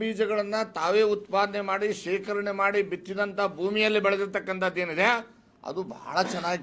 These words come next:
ಕಾಯಿ ಕಟ್ಟಿದೆ. ಅದು ಏಳು ಕ್ವಿಂಟಲ್, ಎಂಟು ಕ್ವಿಂಟಲ್ ಇವತ್ತು ನಿಮಗೆ ಇಳುವರಿ ಬರ್ತಾ ಇದೆ. ಆದರೆ ಯಾವ ಕೃಷಿ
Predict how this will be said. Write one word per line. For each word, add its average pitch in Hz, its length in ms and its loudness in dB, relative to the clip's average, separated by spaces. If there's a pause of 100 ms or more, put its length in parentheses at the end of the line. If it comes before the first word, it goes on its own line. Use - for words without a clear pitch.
ಕಾಯಿ 160 240 2
ಕಟ್ಟಿದೆ. 165 400 0 (2000)
ಅದು 190 160 4 (320)
ಏಳು 220 260 8
ಕ್ವಿಂಟಲ್, 208 440 2 (120)
ಎಂಟು 208 320 -4
ಕ್ವಿಂಟಲ್ 208 400 0 (100)
ಇವತ್ತು 196 320 -2 (1700)
ನಿಮಗೆ 196 240 0 (100)
ಇಳುವರಿ 208 340 8
ಬರ್ತಾ 196 340 4
ಇದೆ. 202 220 6 (3000)
ಆದರೆ 214 200 4 (140)
ಯಾವ 233 220 6 (1120)
ಕೃಷಿ 202 380 0